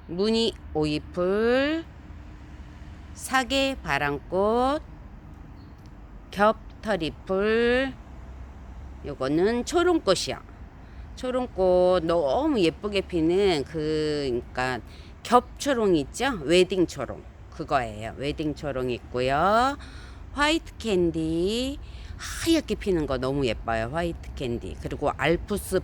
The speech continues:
페랭이. 요렇게 아홉 가지거든요. 아홉 가지 오만 원에 해드릴게요. 아홉 가지 육 구짜리예요. 십오 센티 분에 있는 거. 요렇게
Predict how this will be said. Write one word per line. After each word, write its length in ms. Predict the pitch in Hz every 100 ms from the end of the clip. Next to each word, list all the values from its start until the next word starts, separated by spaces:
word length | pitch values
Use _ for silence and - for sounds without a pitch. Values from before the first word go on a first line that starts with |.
| -
페랭이. 480 | 180 147 127 113 - - - -
요렇게 340 | 180 190 196
아홉 420 | - 135 175 185
가지거든요. 800 | - 175 151 131 135 135 160 226 - - - - -
아홉 380 | 160 190 190
가지 580 | 196 180 156 214 240 262 - - - - - - -
오만 400 | 202 240 247 202
원에 320 | 151 135 147
해드릴게요. 880 | 165 156 123 - 123 127 180 240 247 - - -
아홉 300 | 147 151 -
가지 600 | 151 147 - 147 143 147
육 160 | 208 -
구짜리예요. 640 | 269 - 160 131 123 117
십오 280 | 127 226 214
센티 440 | 208 180 160 - 143
분에 280 | 127 127
있는 300 | 120 117 113
거. 320 | 110 170 208 220 - - -
요렇게 800 | 143 143 - - 160 170 190 208